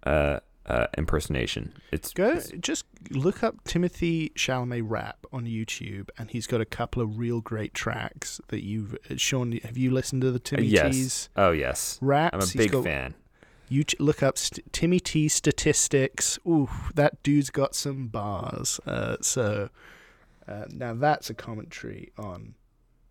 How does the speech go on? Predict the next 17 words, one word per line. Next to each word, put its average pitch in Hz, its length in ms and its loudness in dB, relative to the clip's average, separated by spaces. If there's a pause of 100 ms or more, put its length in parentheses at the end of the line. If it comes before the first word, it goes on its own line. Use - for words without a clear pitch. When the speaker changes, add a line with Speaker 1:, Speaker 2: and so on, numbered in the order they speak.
(100)
Speaker 2:
society. - 760 2 (320)
<laughs> - 300 -16
Um, 110 580 2 (760)
Speaker 1:
Okay, 117 140 -2
I'm 123 180 4
gonna 143 160 4
give 117 180 2
this 110 160 4
score, 104 600 2
uh, 92 580 4 (200)
out 98 320 4 (600)
for 85 320 4
Don't 92 300 2
Look 98 220 0
Up. 101 240 4 (1120)
I'm 90 100 0
going, 92 500 4